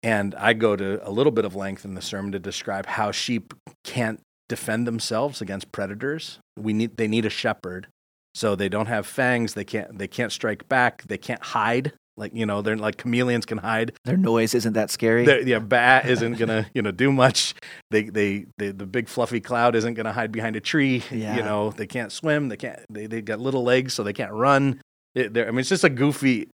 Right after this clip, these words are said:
Speaker 1: image. But, but I think Jesus' point is, and the reason he chooses that unfortunate <laughs> animal to apply to us, is because we need a, a pre-, we need a shepherd.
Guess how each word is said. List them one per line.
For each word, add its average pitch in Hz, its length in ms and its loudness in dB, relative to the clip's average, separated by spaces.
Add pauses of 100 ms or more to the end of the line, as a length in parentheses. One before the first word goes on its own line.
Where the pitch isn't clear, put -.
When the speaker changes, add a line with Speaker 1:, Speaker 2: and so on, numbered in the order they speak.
Speaker 1:
image. 107 540 -2 (760)
But, 135 240 6
but 127 100 6
I 123 60 8
think 151 180 2
Jesus' 117 260 -2
point 175 340 0
is, 98 160 -2
and 104 80 -4
the 107 60 -2
reason 110 220 -2
he 101 80 -2
chooses 131 400 0
that 104 240 -2
unfortunate 107 800 -4
<laughs> - 100 -16
animal 123 440 2
to 127 440 2
apply 117 400 2
to 110 160 4
us, 127 380 2 (580)
is 131 200 6
because 151 920 0 (120)
we 113 200 -4
need 110 220 -4
a, 101 100 -10 (120)
a - 80 -10
pre-, 139 240 -6 (100)
we 117 260 -6
need 127 140 2
a - 40 0
shepherd. - 420 -4